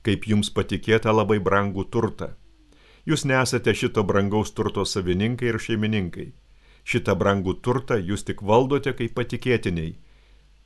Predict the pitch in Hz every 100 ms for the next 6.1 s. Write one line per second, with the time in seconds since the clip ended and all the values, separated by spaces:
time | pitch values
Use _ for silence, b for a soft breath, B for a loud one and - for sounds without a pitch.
0 | - 101 95 92 92 90 95 107 123 131
1 | 139 - 104 113 107 101 92 104 107 117
2 | - 101 104 - 107 - 107 104 - 113
3 | 98 - 90 117 117 107 98 - 98 98
4 | 101 90 87 - - - _ b b b
5 | b b b b 127 147 190 180 175 160